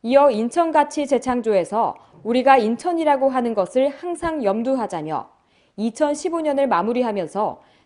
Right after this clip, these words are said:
내년도 각종 사업이 새롭게 시작될 수 있도록 준비해달라고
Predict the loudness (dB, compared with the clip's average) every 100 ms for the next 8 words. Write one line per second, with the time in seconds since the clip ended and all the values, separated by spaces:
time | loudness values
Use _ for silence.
0 | -2 0 2 0 -2 -4 -4 -2 -2 0
1 | 0 0 -2 -6 -4 -4 -4 -6 -6 -6
2 | -2 -4 -2 -4 -2 -4 -4 -4 -2 -4
3 | -4 -4 0 0 0 -4 -2 0 0 -2